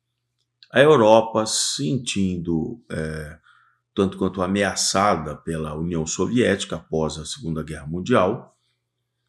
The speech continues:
evidentemente com todo o poderio, é, armamentista da União Soviética, eles decidiram criar uma, uma, uma, uma organização para uma defesa mútua.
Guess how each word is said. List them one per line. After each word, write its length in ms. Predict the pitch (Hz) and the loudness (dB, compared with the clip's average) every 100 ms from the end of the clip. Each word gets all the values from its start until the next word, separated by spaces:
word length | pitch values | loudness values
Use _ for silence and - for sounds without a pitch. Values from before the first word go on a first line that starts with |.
| _ _ _ - | _ _ _ -8
evidentemente 640 | 87 82 82 - 85 87 | -6 -4 -6 -6 -8 -8
com 120 | - | -8
todo 400 | 82 - 107 104 | -8 0 0 2
o 160 | 90 - | -2 -4
poderio, 680 | 95 90 82 85 90 76 71 _ _ _ - | -4 0 -2 -2 -6 -6 -8 _ _ _ -14
é, 400 | 80 76 76 80 _ _ _ _ _ _ | -12 -12 -14 -20 _ _ _ _ _ _
armamentista 960 | 85 82 85 90 85 - 113 123 - 82 | -8 -6 -4 -6 -8 -4 -2 0 -2 -4
da 180 | 80 | -4
União 300 | 76 78 78 | -4 -4 -4
Soviética, 960 | 78 - 82 113 104 87 - - 120 117 _ _ _ _ _ _ _ _ _ _ _ _ _ - | -6 -6 -4 0 0 -2 -8 -8 -8 -8 _ _ _ _ _ _ _ _ _ _ _ _ _ -6
eles 440 | 104 110 113 123 | -4 0 0 0
decidiram 540 | 139 143 165 120 117 | -2 -4 -2 0 0
criar 360 | 120 151 127 110 | 0 0 4 4
uma, 560 | 113 120 120 117 113 - | 2 0 -2 -2 -6 -12
uma, 280 | - 92 87 | -8 -8 -8
uma, 420 | 82 - 71 - - | -12 -14 -18 -20 -20
uma 240 | 78 76 | -20 -12
organização 920 | - 101 104 98 87 95 - - 87 87 | -8 -4 -2 -2 0 -2 -2 -4 -6 -6
para 320 | - 95 95 | -4 -2 -2
uma 160 | 101 | 0
defesa 480 | 110 120 120 110 139 | 2 2 2 -2 0
mútua. 580 | 143 120 104 - 76 - | 2 0 0 -4 -10 -10